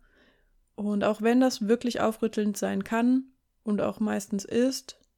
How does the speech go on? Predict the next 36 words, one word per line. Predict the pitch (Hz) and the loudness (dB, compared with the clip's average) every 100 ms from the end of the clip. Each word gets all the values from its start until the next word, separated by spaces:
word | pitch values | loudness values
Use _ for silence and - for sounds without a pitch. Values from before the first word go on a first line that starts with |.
| _ _ _ _ | _ _ _ _
ist | - 214 214 | -4 -4 -2
es | 214 208 - - | -4 -4 -6 -4
sehr, | 202 208 208 202 | -4 -2 -2 -6
sehr | 196 - 208 202 | -6 -4 -2 -2
hilfreich, | 180 202 202 - 202 185 | -2 -2 -4 -8 -10 -8
das | 208 196 | -10 -10
zu | - | -8
machen. | 196 196 208 | -8 -6 -8
Das | 208 196 | -8 -6
möchte | 208 196 202 | -8 -6 -8
ich | 208 | -6
halt | 202 | -4
nochmal | 208 196 208 | -4 -4 -4
betonen | 196 202 226 214 | -4 0 0 2
und | 208 202 | -2 -4
nicht | 202 214 | -4 -4
nur | 196 | -4
diesen | 196 196 | -4 -4
negativen | 202 214 214 - 196 202 | -2 -2 -4 -4 -6 -6
Aspekt | - - 196 | -6 -10 -10
stehen | - 202 202 | -4 -2 -2
lassen. | 196 196 208 196 - - - - - _ _ _ _ - | -4 -6 -6 -8 -12 -20 -20 -20 -20 _ _ _ _ 2
Logisch | 240 247 254 233 | 6 6 6 0
ist | 208 | -2
das | 220 | -2
aufrüttelnd | - 254 262 262 254 247 240 | 2 0 2 0 4 2 2
und | 220 | 0
logisch | 214 220 220 | 0 0 0
ist | 220 214 | -2 -2
es | 202 | -2
auch | 202 208 | -4 -2
währenddessen | 208 214 226 233 233 220 214 | -4 -2 -2 0 2 2 0
teilweise | 226 214 214 214 202 | -2 -2 -2 -2 -2
anstrengend, | 240 262 - 247 240 | 0 -2 0 -2 0
weil | 208 | 0
man | 202 202 208 | 0 0 0